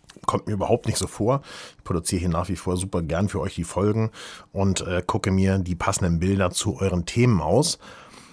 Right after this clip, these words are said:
Dieses Mal habt ihr ein Foto von mir geschickt bekommen. Das ist auf Mallorca entstanden. Und zwar seht ihr dort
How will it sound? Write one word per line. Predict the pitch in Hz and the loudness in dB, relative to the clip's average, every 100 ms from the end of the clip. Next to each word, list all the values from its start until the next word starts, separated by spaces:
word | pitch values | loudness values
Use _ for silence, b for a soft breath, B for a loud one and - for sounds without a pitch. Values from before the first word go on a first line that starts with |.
| B B | B B
Dieses | 131 156 202 180 - - - | 2 4 6 4 2 -2 -2
Mal | 143 143 143 143 147 117 | 0 6 8 10 8 4
habt | - | 4
ihr | 143 - | 2 4
ein | 110 | 0
Foto | - 147 147 | 0 0 2
von | 135 131 | 2 4
mir | 117 | 4
geschickt | 101 - 143 - | 2 -2 -4 -4
bekommen. | 123 - 117 117 117 110 107 | -4 2 4 6 4 4 2
Das | 98 95 - - | 4 2 2 -4
ist | 95 98 - - - _ | -4 -2 -2 -4 -8 _
auf | 92 95 92 | 0 2 2
Mallorca | 101 87 90 127 - | 2 4 4 4 2
entstanden. | 135 147 - 143 165 190 147 | 2 0 2 2 2 0 -2
Und | 104 | -2
zwar | - 104 98 | 0 2 2
seht | 90 101 | 2 -2
ihr | - 92 | -2 -2
dort | 87 90 - | 0 0 -4